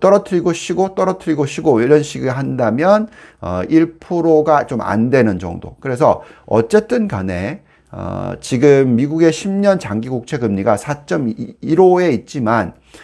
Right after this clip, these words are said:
그 수준에서 더 위로 막 치고 올라가기보다는 이 수준에서 천천히 떨어질 것이고요. 단기 금리는 조금 더 빠르게 떨어뜨릴 수 있는 구간이 내년 삼월 이후에 나올 거다라고 예측을 하고 있습니다.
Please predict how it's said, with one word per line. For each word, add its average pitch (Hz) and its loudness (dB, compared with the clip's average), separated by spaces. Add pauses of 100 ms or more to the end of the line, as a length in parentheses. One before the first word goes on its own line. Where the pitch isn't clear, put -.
(240)
그 190 4
수준에서 180 0
더 135 2
위로 170 2
막 160 -2
치고 208 -4
올라가기보다는 123 2
이 160 -6
수준에서 147 -4 (240)
천천히 233 -2
떨어질 147 2
것이고요. 107 -4 (440)
단기 135 2
금리는 175 0
조금 190 -4
더 185 2 (100)
빠르게 185 0
떨어뜨릴 151 2
수 - -10
있는 120 -2
구간이 113 -4 (220)
내년 110 0
삼월 160 -2
이후에 175 0
나올 101 2
거다라고 98 2
예측을 107 -6
하고 170 -2
있습니다. 92 -8